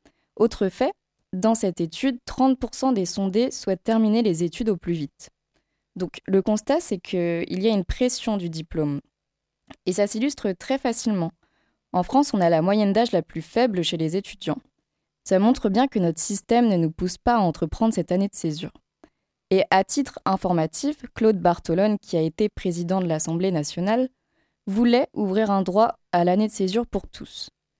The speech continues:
Aujourd'hui, on pourrait se questionner là-dessus. Est-ce qu'on a réellement un tel droit et est-ce qu'il est vraiment garanti ? Enfin, les étudiants peuvent simplement avoir peur de partir et de ne pas réussir.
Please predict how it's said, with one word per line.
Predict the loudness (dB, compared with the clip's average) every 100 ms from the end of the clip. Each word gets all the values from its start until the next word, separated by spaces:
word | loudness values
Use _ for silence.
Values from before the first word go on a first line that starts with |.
| _ _ _ _ _
Aujourd'hui, | 0 4 4 4
on | 2
pourrait | 2 0 0
se | 0
questionner | -2 -4 0 0
là-dessus. | 2 0 -2 -6 -4 -4 -8 _ -4
Est-ce | -4 -4
qu'on | -4 0
a | 2
réellement | 4 4 4 4
un | 2 -2
tel | 0 0 2
droit | 2 4 4 2
et | -2 -2
est-ce | 0 -2
qu'il | -4 2
est | 2
vraiment | 4 2 2 2
garanti ? | 2 2 0 -2 -6 -8 _ _ _ _ _ _ _
Enfin, | 0 0 0 -2 -2 -2
les | 0 2
étudiants | 0 0 2 2
peuvent | 2 -2
simplement | 0 0 -2 0 2 4 4
avoir | 2 0 -4 -6 2
peur | 2 2
de | -2
partir | -2 -2 -4 -2 0
et | 0
de | 0 0
ne | -2
pas | 0 2
réussir. | 2 -2 -4 -6